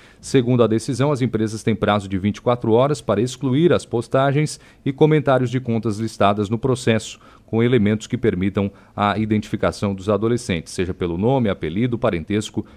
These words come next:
residência ou fotos e vídeos. O descumprimento prevê multa diária em valor não divulgado até o momento. E dentro disso, Edicênia, você falou um pouco, vocês fiquem à vontade para falar a respeito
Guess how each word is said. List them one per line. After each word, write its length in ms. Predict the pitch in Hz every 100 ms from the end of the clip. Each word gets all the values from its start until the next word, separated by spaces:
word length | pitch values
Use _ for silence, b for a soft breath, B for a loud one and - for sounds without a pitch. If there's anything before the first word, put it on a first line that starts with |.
| B
residência 580 | 113 104 95 95 95 107
ou 80 | 95
fotos 460 | - 90 87 92
e 80 | 104
vídeos. 400 | 92 78 - - B B
O 80 | -
descumprimento 720 | 95 104 - 120 131 110 117
prevê 300 | - 131 113
multa 320 | 104 104 113
diária 440 | 120 117 98 98 95
em 80 | 107
valor 360 | 104 80 87 B B -
não 200 | 101 98
divulgado 600 | 98 98 92 82 80 90 b b
até 360 | - 90 - 87
o 120 | -
momento. 520 | 110 107 87 76 - -
E 80 | 139
dentro 320 | 127 123 123
disso, 320 | 113 117 135 113
Edicênia, 320 | 101 107 98
você 240 | 98 110
falou 240 | - 98 104
um 60 |
pouco, 420 | - 123 131 127 92
vocês 360 | 95 92 98 -
fiquem 140 | -
à 40 | 90
vontade 320 | 87 92 85
para 160 | 90
falar 260 | - 87 113
a 40 |
respeito 520 | 110 - 117 120 160